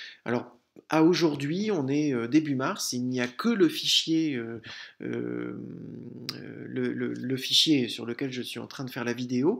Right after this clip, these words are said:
Je pense qu'au fur et à mesure, il y aura des fiches pratiques, il y aura des choses comme ça. Donc, vous me demandez le partage par mail et moi, je vous réponds, euh, en vous mettant en, en partage de ce, de ce fichier. Euh, et puis surtout, venez nous voir sur Communauté, euh, Autoconstructeur,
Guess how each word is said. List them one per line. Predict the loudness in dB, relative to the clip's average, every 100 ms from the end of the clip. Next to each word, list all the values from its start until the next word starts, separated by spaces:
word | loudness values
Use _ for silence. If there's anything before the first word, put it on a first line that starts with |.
| -4 -12 -4
Je | 0
pense | 2 2
qu'au | 2
fur | 2 0
et |
à |
mesure, | 2 4 2 2
il |
y | 2
aura | 2
des | 0
fiches | 0 -2 -4
pratiques, | -6 -6 -6 -4
il | -2
y |
aura | -2
des | -2
choses | -2 -4
comme | -4 -4
ça. | -2 -6 -8 -14 2
Donc, | 4 6
vous | 4
me | 6
demandez | 4 4 4 4 2 2
le | 2
partage | 2 0 2 2 2 0
par | 0
mail | 2 2 2 -2 -6 -14 -2
et | 2
moi, | 4 4
je | 2
vous | 2 2
réponds, | 2 2 0 0 0 0
euh, | 0 0
en | -2
vous | 0
mettant | 2 2 0
en, | -2 -2 -2 -4 -8
en |
partage | -6 -6 -2 -2 -2
de | -2
ce, | -4 -2
de | -4 -2 -4
ce | -4
fichier. | -4 -2 0 0 -2 -10 -12 -12 -12 -2
Euh, | 2 4 2 0 0 -2 -2 -2 2
et | 2
puis | 2 0
surtout, | 0 0 -2 -2
venez | 2 2
nous | 4
voir | 2 0
sur | -2 -4
Communauté, | -2 0 0 0 2 2
euh, | 2 0 -2 -4 -6 -8 0
Autoconstructeur, | 2 4 2 0 -4 -4 -2 -4 -6